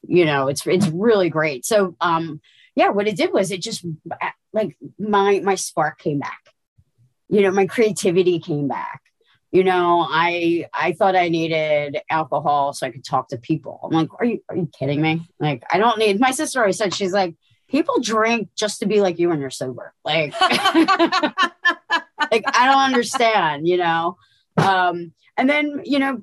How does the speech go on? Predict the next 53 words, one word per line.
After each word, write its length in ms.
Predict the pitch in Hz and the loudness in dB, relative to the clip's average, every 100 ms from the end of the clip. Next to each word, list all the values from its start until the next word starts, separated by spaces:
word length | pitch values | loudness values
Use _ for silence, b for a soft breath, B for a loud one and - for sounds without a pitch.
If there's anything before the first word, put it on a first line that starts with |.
| _ | _
basically 460 | 262 294 359 302 254 | -2 -2 -2 2 2
what 140 | 233 | 4
I 60 | 208 | 4
did 180 | 226 | 2
is 100 | 240 | 2
I 80 | 214 | -2
kind 300 | - 269 311 | -2 -2 0
of, 200 | 311 226 - | 0 -2 -4
you 140 | 302 | -2
know, 180 | 233 170 | 0 2
I, 140 | 196 - | -2 -2
I 220 | 190 175 - _ | -4 -4 -10 _
buried 320 | 196 180 208 | -2 0 -2
myself, 580 | 202 185 185 165 165 165 - | 0 -2 -2 -2 -2 -4 -4
like, 320 | 165 160 147 _ | -2 -2 -4 _
back 280 | 151 165 160 _ _ _ - | -4 -4 -4 _ _ _ -2
into 180 | 185 185 | 0 2
my 140 | 190 | 0
jewelry 400 | 170 156 156 156 | 0 -2 -2 -4
bench 400 | 147 139 165 - | -4 -2 -4 -4
and, 280 | 151 147 - | -4 -4 -4
and 220 | 147 147 147 - b b b b _ - | -4 -6 -8 -16 b b b b _ -6
just 220 | 247 - | -6 -2
kind 160 | 294 277 | -2 0
of 80 | |
started 440 | - 247 240 226 175 | 0 0 2 0 -2
small. 560 | - - 214 190 233 202 | -8 -6 0 2 4 4
Like, 120 | 214 | 2
I 120 | 254 | 2
didn't 180 | 453 415 | 0 -2
stop 340 | - - 175 | -4 -4 -2
making 360 | 190 208 220 208 | 0 -2 -2 -2
jewelry 320 | 208 214 208 | 0 0 0
and 80 | 185 | 0
I 80 | 214 | 0
was 120 | 247 | -2
in 100 | 254 | -2
the 60 | 196 | -2
middle 360 | 175 165 160 | -2 -2 -4
of, 80 | 151 | -4
like, 180 | 139 - | -6 -6
custom 340 | 143 151 151 | -6 -6 -8
pieces 360 | 139 180 175 160 | -2 -2 0 -4
and 100 | 151 | -4
everything, 360 | 139 147 151 | -4 -4 -6
but 220 | 131 175 - | -2 -4 -2
I 140 | 190 214 | -2 -2
was 360 | 185 214 180 | -2 -2 -2
doing 240 | 233 320 233 | 0 2 0
the 60 | |
bare 240 | 175 185 170 | 0 0 0
minimum 320 | 165 147 - _ _ _ _ _ _ _ _ _ | -4 -8 -14 _ _ _ _ _ _ _ _ _
of 340 | 180 165 151 | 0 0 -2